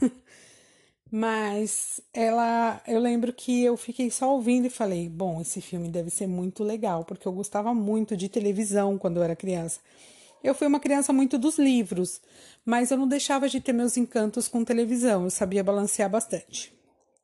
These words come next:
Então, eu assisti Poltergeist, assim, porque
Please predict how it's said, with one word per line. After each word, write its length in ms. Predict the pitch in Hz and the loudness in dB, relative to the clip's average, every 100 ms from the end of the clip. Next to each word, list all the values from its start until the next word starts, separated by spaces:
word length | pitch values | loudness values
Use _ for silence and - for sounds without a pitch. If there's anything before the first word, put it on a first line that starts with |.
| _ _ _ _ - | _ _ _ _ -10
Então, 460 | 208 240 233 247 269 - - - _ _ | -4 0 2 0 -4 -18 -20 -20 _ _
eu 200 | 214 202 | 0 2
assisti 840 | 202 - 214 - - 208 190 180 - | 2 -2 -6 -6 -6 -4 -4 -6 -8
Poltergeist, 840 | 202 202 226 208 175 160 - - | -10 -6 -6 -2 -4 -6 -10 -10
assim, 360 | 190 - 160 139 _ _ - | -8 -8 -8 -10 _ _ -8
porque 440 | 196 - - 151 | -8 -8 -16 -16